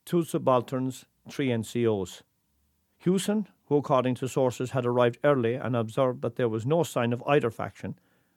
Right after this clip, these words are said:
thinking the fight was not going on. However, the calmness was short-lived,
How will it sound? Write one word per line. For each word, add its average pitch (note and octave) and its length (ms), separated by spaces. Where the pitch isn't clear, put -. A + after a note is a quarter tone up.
thinking D3 300
the C3+ 100
fight D#3 280
was A2+ 180
not C#3 180
going G#2 280
on. A2 220
However, C#3+ 340
the C3+ 120
calmness C#3+ 560
was B2 80
short-lived, A#2 640